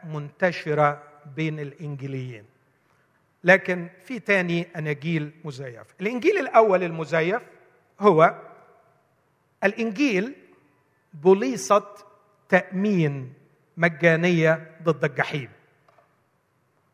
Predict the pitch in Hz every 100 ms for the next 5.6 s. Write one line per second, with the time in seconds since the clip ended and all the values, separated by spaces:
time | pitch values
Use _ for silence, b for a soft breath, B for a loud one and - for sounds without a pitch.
0 | _ - 208 226 220 262 226 175 247 -
1 | _ _ _ _ _ _ _ 156 208 233
2 | 254 156 196 190 - - _ _ - 190
3 | - 196 214 185 147 139 135 _ _ _
4 | _ _ 156 190 165 185 180 196 208 214
5 | 214 - 170 190 190 196